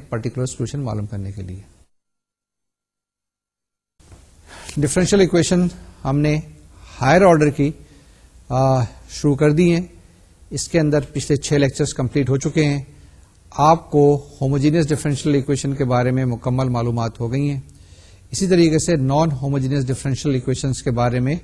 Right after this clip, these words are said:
تھوڑی سی باتیں ہم نے بتا دی ہیں، کچھ اور باتیں بتانی ہیں۔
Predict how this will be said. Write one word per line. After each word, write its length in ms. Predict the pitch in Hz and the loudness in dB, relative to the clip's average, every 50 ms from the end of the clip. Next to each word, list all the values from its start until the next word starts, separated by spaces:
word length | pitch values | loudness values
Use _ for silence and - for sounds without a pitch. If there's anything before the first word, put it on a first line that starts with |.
| - - - - - - - - - - - - - - - - | -12 -20 -20 -20 -20 -20 -20 -20 -20 -20 -20 -20 -20 -20 -16 -4
تھوڑی 260 | - 202 208 214 202 | 2 6 6 6 6
سی 100 | 160 190 | 4 2
باتیں 260 | 156 156 147 135 160 | 2 2 2 2 0
ہم 80 | 143 139 | -2 0
نے 100 | 139 131 | 0 -2
بتا 240 | 123 117 - 123 127 120 | -4 -4 -4 -4 -2 -2
دی 120 | 135 147 | -2 -2
ہیں، 80 | 170 180 - - - - - - - _ | -4 -4 -6 -10 -20 -20 -20 -20 -20 _
کچھ 200 | - 143 - - - | -10 -10 -10 -8 -6
اور 180 | 151 143 156 | -2 0 0
باتیں 280 | 135 127 127 120 - 143 | 0 0 -2 -2 -2 -4
بتانی 460 | 117 117 113 117 110 104 98 98 95 | -4 -4 -4 -4 -4 -4 -6 -6 -8
ہیں۔ 80 | 98 | -10